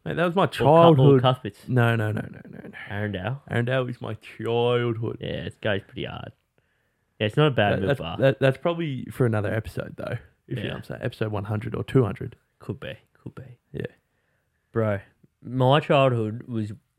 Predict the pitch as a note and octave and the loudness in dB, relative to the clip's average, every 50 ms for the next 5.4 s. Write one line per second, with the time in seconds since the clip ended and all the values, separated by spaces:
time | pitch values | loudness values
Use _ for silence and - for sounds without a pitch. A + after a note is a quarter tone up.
0 | _ - A2+ A2+ A#2 A2+ G#2+ A#2 A2 G#2+ A2 G#2 G#2 G#2 G2+ - G2+ G2 G2 - | _ -10 -6 -4 -4 -2 -4 -4 -6 -6 -6 -6 -6 -8 -8 -12 -14 -16 -16 -16
1 | - - G2 G2 G#2 - - - F#2+ F2 F2+ A#2 C#3 _ _ _ _ _ _ _ | -12 -10 -8 -8 -8 -10 -10 -12 -12 -10 -12 -12 -14 _ _ _ _ _ _ _
2 | _ _ _ - A2 G#2+ G#2 G2 F#2+ F#2+ F2+ - - _ _ A2 G2+ G#2 G2+ G2 | _ _ _ -8 -6 -6 -6 -6 -8 -10 -12 -14 -16 _ _ -8 -6 -6 -6 -8
3 | F#2+ - - - G#2 G2+ - G#2+ - - - G2 G2 G2 F2 E2+ E2+ F2+ F#2 F#2 | -10 -10 -8 -10 -10 -8 -10 -12 -14 -12 -12 -12 -10 -10 -8 -8 -8 -8 -8 -6
4 | F#2+ G2 G2 G2+ G2+ G2 G#2+ A2+ G#2+ F#2+ - - - G2 F#2+ F#2 F2+ F#2+ F#2+ D#2+ | -6 -6 -6 -6 -6 -4 -2 -2 -2 -2 -4 -6 -8 -10 -8 -8 -8 -10 -12 -10
5 | F#2+ G2 F#2+ F2+ F2+ F#2+ A#2+ | -10 -10 -8 -8 -8 -10 -12